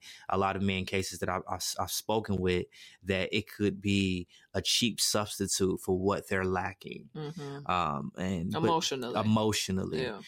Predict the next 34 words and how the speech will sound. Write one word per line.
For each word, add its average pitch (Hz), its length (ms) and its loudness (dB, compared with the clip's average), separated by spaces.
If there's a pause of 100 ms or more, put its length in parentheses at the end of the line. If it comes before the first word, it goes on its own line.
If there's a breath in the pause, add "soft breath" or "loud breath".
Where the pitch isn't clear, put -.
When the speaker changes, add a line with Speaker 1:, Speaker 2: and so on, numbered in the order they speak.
(160 loud breath)
Speaker 1:
right? 101 360 0
And 95 360 2
I 101 100 -2
think, - 460 0 (320)
um, 92 180 2
that's 113 220 2
no 110 100 6
excuse 113 460 2
though. 78 340 -2
Speaker 2:
Yeah. 127 400 -6
Speaker 1:
That's, 98 220 -2
uh, 95 180 0
so - 180 0
I 107 120 2
think 120 160 0
it's 101 80 0
very 123 240 2
important 113 340 2
for, 104 140 0
uh, 101 320 4
for 104 140 -4
men 104 440 6 (320 loud breath)
not 107 160 -2
to 110 80 0
use 101 220 4
that 101 100 6
as, 95 240 2 (140)
as 98 100 0
an 95 100 2
excuse 107 340 0
to 98 60 -6
say, 98 360 0 (300)
you 101 120 -2
know, 92 320 -4